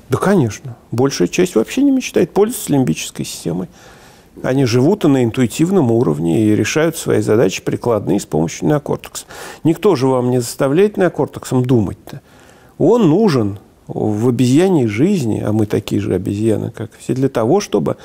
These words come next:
подключаться, быстро решать задачу сложную, для т-, с-, исходя из своего опыта, оптимальным способом,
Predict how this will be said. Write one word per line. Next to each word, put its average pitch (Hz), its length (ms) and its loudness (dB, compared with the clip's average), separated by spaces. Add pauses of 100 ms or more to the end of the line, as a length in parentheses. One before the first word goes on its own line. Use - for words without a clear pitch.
(280)
подключаться, 127 920 -2
быстро 127 420 0
решать 123 320 0
задачу 113 560 0
сложную, 117 880 0 (880)
для 127 300 0
т-, - 200 -6
с-, 117 120 -2
исходя 135 540 0
из 107 120 -2
своего 135 200 2
опыта, - 220 -6
оптимальным 110 720 0
способом, 117 680 -8